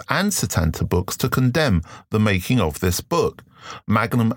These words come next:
and Setanta have both agreed to remove all reference to Multistory from their websites, social media, and in future communications and publicity. We do not want our name connected to this book in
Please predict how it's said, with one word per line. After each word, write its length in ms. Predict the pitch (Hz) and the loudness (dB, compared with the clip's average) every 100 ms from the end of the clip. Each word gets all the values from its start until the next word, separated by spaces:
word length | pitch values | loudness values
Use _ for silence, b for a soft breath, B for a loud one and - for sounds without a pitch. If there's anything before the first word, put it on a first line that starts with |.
| - | -2
and 220 | 135 156 | 0 0
Setanta 640 | - 113 - 92 87 120 | 0 0 2 2 4 4
have 220 | 113 98 - | 4 2 0
both 240 | 117 147 | 0 0
agreed 420 | 170 92 82 80 | 0 2 2 0
to 120 | - | 0
remove 380 | 110 101 98 90 - | 2 4 2 0 -2
all 280 | 113 120 151 | -2 0 0
reference 560 | 98 71 - 90 - - | 0 -2 0 2 2 0
to 100 | 110 | 0
Multistory 800 | 117 143 - 95 - 78 85 95 | 2 0 -2 -4 0 0 2 0
from 260 | 101 87 | 2 2
their 160 | 90 110 | 4 2
websites, 760 | 147 175 - - 76 - - - B B B - | 0 0 0 0 0 -2 -8 -10 B B B -4
social 420 | - 117 90 95 | 0 0 2 2
media, 440 | 90 87 82 101 B B | 4 4 4 2 B B
and 140 | - 127 | 0 2
in 80 | 143 | 2
future 400 | - 110 - 120 | 0 0 0 -2
communications 800 | - 110 90 - 90 78 92 107 | 2 2 2 2 0 2 2 2
and 140 | 110 | 2
publicity. 640 | 123 127 170 - - 90 - _ _ _ B B - | 0 0 0 0 0 -2 -2 _ _ _ B B -4
We 220 | 110 131 | 0 0
do 160 | 117 135 | 2 2
not 260 | 135 160 | 2 2
want 320 | 160 90 87 101 | 0 0 2 2
our 160 | 95 | 2
name 320 | 104 85 87 | 2 2 2
connected 600 | 92 113 120 135 - - - | 0 0 0 -2 -4 -6 -2
to 100 | - | -2
this 220 | 82 - | 0 -2
book 360 | - 78 - B B B _ | -2 -2 -2 B B B _
in 260 | 123 120 | 0 2